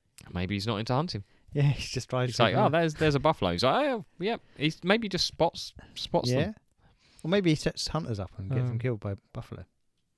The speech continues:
Speaker 2: What do you do with the body at that point?
Speaker 1: Yeah, just leave it.
Speaker 2: You would, wouldn't you? Maybe other animals could
Speaker 1: Go,
Speaker 2: come
Speaker 1: go
Speaker 2: along.
Speaker 1: back to the, you, you go back to your, your car and you call someone and go, "Yeah, man got rammed,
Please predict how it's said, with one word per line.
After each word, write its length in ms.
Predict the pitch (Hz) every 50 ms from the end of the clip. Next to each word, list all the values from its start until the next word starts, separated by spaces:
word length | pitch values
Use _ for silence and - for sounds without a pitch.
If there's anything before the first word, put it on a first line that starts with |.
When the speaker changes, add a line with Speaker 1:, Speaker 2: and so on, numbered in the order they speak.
| _ _ _ _ _ _ -
Speaker 2:
What 140 | 359 330 -
do 80 | - 427
you 40 | 403
do 100 | - 381
with 100 | 285 -
the 60 | -
body 320 | 226 - 226 220 196 143
at 60 | 104 82
that 160 | 80 - -
point? 220 | - 98 - - 156 _ _ _ _ _ _ _ _ _ _ _ -
Speaker 1:
Yeah, 200 | 294 240 170 87
just 160 | 80 - -
leave 220 | 92 90 90 82
it. 120 | - - - _ _ _ -
Speaker 2:
You 80 | 269 269
would, 200 | 311 294 247 -
wouldn't 200 | 139 139 185 220
you? 180 | 247 240 220 185 - _
Maybe 220 | - 190 202 208 196
other 180 | 196 196 202
animals 340 | 196 202 165 127 117 110 -
could 120 | - 107 -
Speaker 1:
Go, 180 | 208 196 180
Speaker 2:
come 80 | - -
Speaker 1:
go 80 | 196
Speaker 2:
along. 60 | 196 185
Speaker 1:
back 160 | 185 165 151
to 100 | - 156
the, 320 | 143 143 135 135 139 135 127 135 143 - _ _ _ _
you, 120 | - - 175 _ _ -
you 100 | 165 170 _ _ _ -
go 140 | - 156 147
back 140 | 147 135 131
to 120 | - - 123
your, 140 | 113 110 110 _ _ _ _ _ _ _ - 101
your 160 | 95 95 90 -
car 300 | - 131 117 101 90 90
and 160 | 90 92 95 95
you 60 | 87 _ _ _ _ _ _ _ -
call 180 | - 123 113
someone 260 | 104 - 90 85 85 87
and 60 | 85
go, 160 | 95 92 90 - _ - _ _ _ _ _ _ _
"Yeah, 420 | - 107 101 95 92 95 95 90 76
man 240 | - - 131 139 131
got 180 | 110 95 85 80
rammed, 300 | 95 101 98 95 92 87